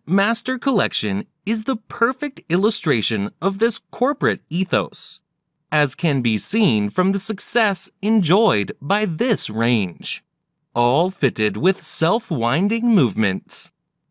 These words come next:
The various models in this collection offer many special features. The Longines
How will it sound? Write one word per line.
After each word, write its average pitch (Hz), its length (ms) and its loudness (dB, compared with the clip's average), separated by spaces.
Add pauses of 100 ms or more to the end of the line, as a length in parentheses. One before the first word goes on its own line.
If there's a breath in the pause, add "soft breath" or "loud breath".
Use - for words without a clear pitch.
(100)
The 196 160 0
various 214 640 0
models 117 540 0
in 214 200 2
this 240 200 0
collection 101 680 -2 (220)
offer 240 340 0
many 185 600 2
special - 580 -2
features. 107 760 -2 (500)
The 143 140 4
Longines 110 760 2